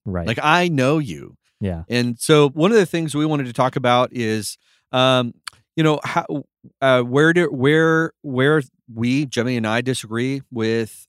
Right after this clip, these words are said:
Speaker 2: a broader evangelicalism, how we, how we, it is that we can agree with them, even though we disagree, like, find some agreeableness around theology. And then we're gonna talk a little bit about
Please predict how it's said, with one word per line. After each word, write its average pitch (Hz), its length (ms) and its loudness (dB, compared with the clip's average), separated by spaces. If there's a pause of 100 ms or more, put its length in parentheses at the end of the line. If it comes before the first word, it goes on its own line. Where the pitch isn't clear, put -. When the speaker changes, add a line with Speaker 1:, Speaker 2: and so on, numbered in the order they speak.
Speaker 2:
a 110 60 -8
broader 110 440 0
evangelicalism, 98 1040 -8
how 135 280 4
we, 147 300 2
how 135 200 2
we, 147 180 0
it 131 80 -2
is 120 160 -2
that 104 120 -6
we 120 140 -4
can 117 140 -6
agree 107 400 -2
with 120 240 -6
them, 87 320 -10 (800)
even 139 300 0
though 117 200 0
we 107 120 -2
disagree, 95 600 -10 (320)
like, 110 100 -8
find 131 360 2
some 123 160 -4
agreeableness 101 840 -6
around 95 360 -6
theology. 85 640 -8 (520)
And 190 240 2
then 190 160 0
we're 180 100 0
gonna 185 140 0
talk 170 180 2
a 160 40 0
little 151 140 4
bit 196 120 2
about 117 460 2